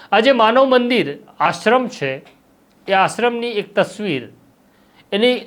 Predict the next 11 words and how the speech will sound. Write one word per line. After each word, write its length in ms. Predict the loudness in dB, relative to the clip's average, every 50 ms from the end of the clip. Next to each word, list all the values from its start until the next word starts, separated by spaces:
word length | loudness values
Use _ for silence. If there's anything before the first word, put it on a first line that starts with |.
| -16 _ -2
એનું 240 | -2 0 0 0 0 0
નોટિસ 360 | -2 -2 -2 -2 -2 -4 -4 -4
બોર્ડ 240 | -4 -4 -4 -4 -6 -10 -18 _ _ _ _ _ -4
કોઈક 200 | -4 -4 -4 -4
મને 160 | -6 -6 -6
મોકલે 440 | -6 -4 -6 -6 -6 -6 -4 -4 -4
છે. 120 | -4 -6 -6
ત્યાં 200 | -4 -2 -2 -2
આગળ 260 | -2 -2 -4 -4 -6 -10 -16 _ _ _ _ _ _ _ _ _ _ _
લખ્યું 400 | -6 -4 -4 -4 -6 -6 -6 -6 -6
હતું 240 | -8 -10 -14 -18